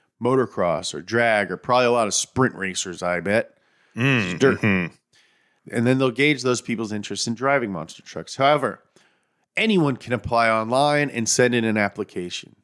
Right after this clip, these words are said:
Speaker 1: Through their partnership with the University of Northwestern Ohio, twenty scholarships are provided each year to incoming uno. That stands for University of Northwest Ohio.
Speaker 2: Yeah.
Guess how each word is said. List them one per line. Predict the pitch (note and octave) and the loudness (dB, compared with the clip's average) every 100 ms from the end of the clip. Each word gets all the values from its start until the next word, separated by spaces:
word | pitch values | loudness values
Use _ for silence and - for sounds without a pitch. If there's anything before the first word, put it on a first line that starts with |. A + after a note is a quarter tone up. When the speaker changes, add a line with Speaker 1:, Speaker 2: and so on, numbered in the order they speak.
| _ | _
Speaker 1:
Through | C3+ D3 | 0 2
their | D#3+ | 2
partnership | D3+ C#3+ C3+ C3 - C3 | 2 0 0 -2 0 0
with | A#2+ | -2
the | A2 | -6
University | A2 A2+ A#2 - A2+ | -2 0 0 0 -2
of | G#2 | -2
Northwestern | G#2 G#2+ A2+ G#2+ - | -2 0 2 0 0
Ohio, | G2+ G2 F#2+ G#2+ G#2+ | -4 -4 0 2 2
twenty | G#2 - C3+ F3 | -2 -2 0 2
scholarships | F3 - D3 C3+ A#2 A2 - | 2 2 2 0 -2 -8 -10
are | A2 - _ | -14 -14 _
provided | A#2 B2+ A#2 A2+ G#2+ | -4 0 2 2 0
each | - D3 - | -2 -2 0
year | B2+ A#2+ | 2 2
to | G#2+ - | 2 -2
incoming | A2+ A#2 B2 A#2+ A2 - _ _ _ _ - | -6 0 0 0 -4 -12 _ _ _ _ -2
uno. | F#3 D#3+ C#3 A#2+ A#2 A#2 A2+ A2+ A2+ A#2 A#2 - _ _ _ _ _ _ | 2 2 2 0 0 0 2 2 2 0 -2 -8 _ _ _ _ _ _
That | G#2 | -6
stands | - A#2 G#2 | 0 0 2
for | A2 G2 - F#2 _ _ | 2 0 -2 -16 _ _
University | - G#2+ G#2 F#2+ F#2+ - | -6 0 2 4 2 0
of | F2 | -4
Northwest | F2+ - - - | -6 -6 -10 -8
Ohio. | F#2+ | -6
Speaker 2:
Yeah. | G#2+ F#2+ F#2+ | -2 -2 -4